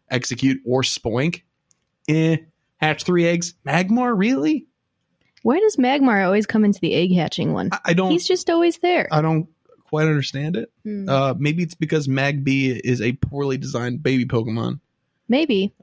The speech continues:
Speaker 1: And they just felt like they had to throw him a bone.
Speaker 2: Maybe.
Speaker 1: Maybe. Mm, mm-hmm. Anyway, uh, in the throw category,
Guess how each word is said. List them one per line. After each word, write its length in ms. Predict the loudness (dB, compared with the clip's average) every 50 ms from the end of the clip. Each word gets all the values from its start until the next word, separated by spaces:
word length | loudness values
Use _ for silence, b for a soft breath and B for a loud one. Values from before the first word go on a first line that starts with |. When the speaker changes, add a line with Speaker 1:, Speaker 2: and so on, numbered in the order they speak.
| _ -6
Speaker 1:
And 340 | -6 -6 -4 -6 -8 -6
they 160 | -6 -6 -6 -6
just 280 | -6 -8 -10 -10 -12 -6
felt 180 | -4 -2 -2
like 120 | -2 -2 0
they 80 | 0
had 60 | 2 2
to 60 | 0
throw 180 | 0 0 2 2
him 80 | 2
a 40 | 2
bone. 380 | 2 2 0 0 -2 -4 -6 -8 -6
Speaker 2:
Maybe. 320 | -4 -2 0 0 0 0 0
Speaker 1:
Maybe. 460 | 0 0 0 0 -2 -4 -8 -12 -10 -6
Mm, 320 | -2 -2 0 0 -2 -2 -2
mm-hmm. 320 | -2 0 0 0 -2 -2 -6 b b b b b b b b -2
Anyway, 380 | 0 0 2 2 2 2 2
uh, 320 | 2 2 2 0 0 -2 -8 -10 -4
in 220 | 0 2 2 4 2
the 160 | 2 0 -2
throw 520 | -4 -6 -4 -2 0 2 2 2 2 0
category, 920 | 0 0 0 0 2 2 0 0 2 2 2 2 2 2 2 0 0 -2